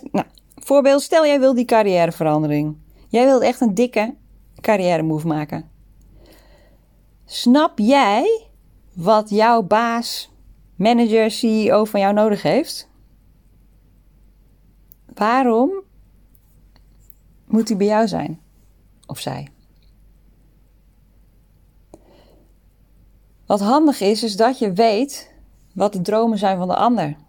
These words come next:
Wat zijn, ehm, de belangrijke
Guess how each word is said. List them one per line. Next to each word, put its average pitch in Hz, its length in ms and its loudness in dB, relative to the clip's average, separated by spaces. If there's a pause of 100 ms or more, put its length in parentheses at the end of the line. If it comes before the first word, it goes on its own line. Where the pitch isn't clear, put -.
(340)
Wat 202 280 -4
zijn, 208 560 -2
ehm, 190 720 -2 (1900)
de 185 200 0
belangrijke 208 920 2